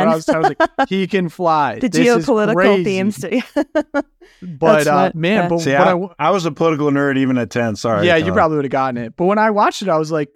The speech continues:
Speaker 1: th-, I, this is literally making me think of these type of conflicts. Like, how much
Speaker 3: Tony Stark is invoking General Eisenhower in his farewell address from, uh, presidency. Yeah. Well.
Speaker 2: <laughs>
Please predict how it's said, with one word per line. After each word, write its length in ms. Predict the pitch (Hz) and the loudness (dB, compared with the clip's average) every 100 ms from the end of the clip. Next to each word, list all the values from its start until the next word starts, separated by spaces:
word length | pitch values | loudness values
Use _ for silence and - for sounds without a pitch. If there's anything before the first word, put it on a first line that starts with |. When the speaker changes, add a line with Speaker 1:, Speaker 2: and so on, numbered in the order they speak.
| _ | _
Speaker 1:
th-, 100 | - - | -16 -6
I, 100 | 170 | -6
this 320 | 147 170 - | -2 -4 -2
is 240 | 214 160 | -4 -2
literally 300 | 151 175 196 | -2 0 0
making 260 | 175 156 170 | 0 -2 -2
me 100 | 165 | -4
think 260 | 156 208 143 | -2 -4 -2
of 280 | 120 127 _ _ _ _ _ | -6 -8 _ _ _ _ _
these 220 | 143 143 | -4 -2
type 140 | 160 139 | -2 -4
of 40 | |
conflicts. 640 | 135 156 170 98 - - _ _ | -4 -6 -6 -12 -16 -20 _ _
Like, 160 | 139 135 | -8 -6
how 240 | 139 160 | -2 0
much 260 | 185 190 - | 0 -2 -6
Speaker 3:
Tony 360 | - 120 151 139 | -8 -2 0 0
Stark 460 | - - 143 190 | -2 0 2 2
is 140 | 139 123 | -2 -2
invoking 720 | 117 104 135 175 139 120 - _ _ 117 _ | -2 0 0 0 -2 -2 -4 _ _ _ _
General 360 | - 147 143 135 | -4 -2 0 0
Eisenhower 680 | 127 170 160 127 120 120 117 | 0 -2 -2 -2 0 0 0
in 160 | 120 | 0
his 180 | 117 107 | -2 -4
farewell 580 | - - 143 127 151 196 | -10 -6 -4 0 0 0
address 460 | 123 - 120 120 | -2 -2 -2 -2
from, 400 | - - 123 113 120 | -6 -4 -2 0 0
uh, 420 | 117 117 120 120 | -2 -2 -2 -2
presidency. 800 | - 151 170 147 113 - 104 110 | -2 -2 0 -2 -4 -4 -4 -2
Yeah. 260 | - 190 | -2 -2
Well. 200 | 139 127 - _ _ | -2 -6 -10 _ _
Speaker 2:
<laughs> 100 | 277 | -6